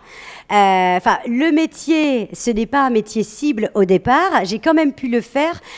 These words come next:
parce que j'avais aussi cette formation généraliste.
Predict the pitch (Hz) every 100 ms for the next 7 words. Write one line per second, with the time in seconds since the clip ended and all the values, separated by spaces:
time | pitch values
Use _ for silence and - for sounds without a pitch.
0 | - - 311 - 330 302 254 269 - 269
1 | 269 269 247 240 - 285 254 247 233 214
2 | 170 - -